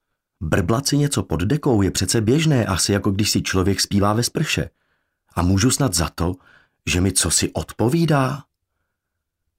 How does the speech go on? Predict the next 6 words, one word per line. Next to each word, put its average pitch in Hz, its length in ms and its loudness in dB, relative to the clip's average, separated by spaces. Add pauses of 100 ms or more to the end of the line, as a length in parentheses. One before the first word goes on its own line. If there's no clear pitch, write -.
(160)
"Co - 120 -2
vlastně 160 280 0
zkoumáš?" 69 760 -4 (460)
zeptal 76 280 -4
jsem 69 200 -2
se. 65 240 -2